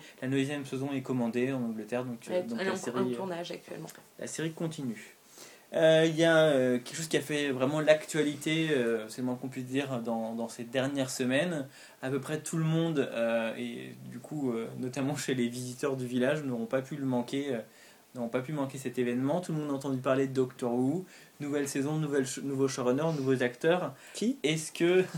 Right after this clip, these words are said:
Speaker 2: Je connais pas trop.
Speaker 1: <laughs> Docteur qui ? Est-ce que c'est le moment,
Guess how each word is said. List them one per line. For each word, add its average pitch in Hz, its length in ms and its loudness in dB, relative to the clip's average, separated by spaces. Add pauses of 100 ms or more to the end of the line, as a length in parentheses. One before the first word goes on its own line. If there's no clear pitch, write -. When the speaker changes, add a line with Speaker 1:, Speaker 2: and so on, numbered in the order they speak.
(120)
Speaker 2:
Je 160 120 0
connais 180 220 2
pas 175 120 0
trop. 185 260 -8 (200)
Speaker 1:
<laughs> - 180 -18
Docteur 175 460 4
qui ? 233 260 4 (340)
Est-ce 185 240 4
que 196 220 10
c'est 190 300 6
le 180 80 4
moment, 160 500 4